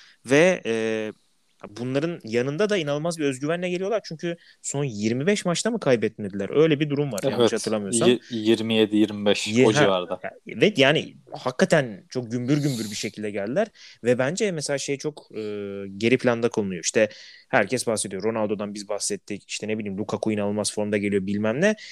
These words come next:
Speaker 1: E, çok uzun süredir çok fazla gol atan, e, çok da sağlam, e, forvetleri var. Yani Belotti, e, Immobile, hani ceza sahasında bulduğunu atan oyuncular.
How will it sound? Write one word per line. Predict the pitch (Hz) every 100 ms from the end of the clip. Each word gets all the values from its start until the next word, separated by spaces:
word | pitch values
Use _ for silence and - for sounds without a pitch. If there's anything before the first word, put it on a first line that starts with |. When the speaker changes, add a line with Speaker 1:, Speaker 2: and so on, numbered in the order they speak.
| - -
Speaker 1:
E, | 107
çok | - - 240
uzun | 147 156 214
süredir | 165 127 110
çok | - 165 160
fazla | 139 139
gol | 135 160
atan, | 131 202 247 - _ _
e, | 113 117 113 113 -
çok | 180 185 -
da | 185 214 - _ -
sağlam, | - - 123 127 147 151 131 _ _
e, | 110 104
forvetleri | - 127 123 127 123 113
var. | 92
Yani | 87 -
Belotti, | 113 127 143 _ 101 - _ _ _ -
e, | 104 101 95 90 113
Immobile, | 123 127 131 127 139 214 _ _ _ _
hani | 104 107 95 - _ -
ceza | 104 120 139 131
sahasında | 123 117 127 117
bulduğunu | 120 117 127
atan | 123 135
oyuncular. | 120 110 131 220